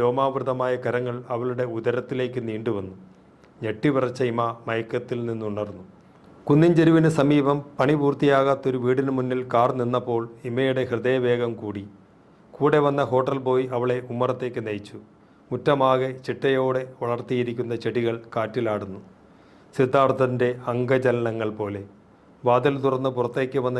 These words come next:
യുവതിയെ അവൾ ചിമ്മാതെ നോക്കി. സിദ്ധാർത്ഥൻ്റെ അതേ മുഖം. ഇമ ആവേശത്തോടെ ഓടി അവളുടെ കൈ പിടിച്ചു. "അനുജത്തി, എൻ്റെ സിദ്ധാർത്ഥൻ എവിടെ?"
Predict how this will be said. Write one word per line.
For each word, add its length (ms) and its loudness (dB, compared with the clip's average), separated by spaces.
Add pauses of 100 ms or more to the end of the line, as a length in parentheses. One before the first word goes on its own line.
യുവതിയെ 360 0 (100)
അവൾ 120 -2 (160)
ചിമ്മാതെ 500 0
നോക്കി. 280 -8 (380)
സിദ്ധാർത്ഥൻ്റെ 600 0
അതേ 160 0 (120)
മുഖം. 220 -6 (640)
ഇമ 100 2 (280)
ആവേശത്തോടെ 600 0 (220)
ഓടി 260 0
അവളുടെ 300 0
കൈ 160 -4
പിടിച്ചു. 240 -12 (180)
"അനുജത്തി, 460 -2 (420)
എൻ്റെ 220 -2
സിദ്ധാർത്ഥൻ 480 2
എവിടെ?" 200 -2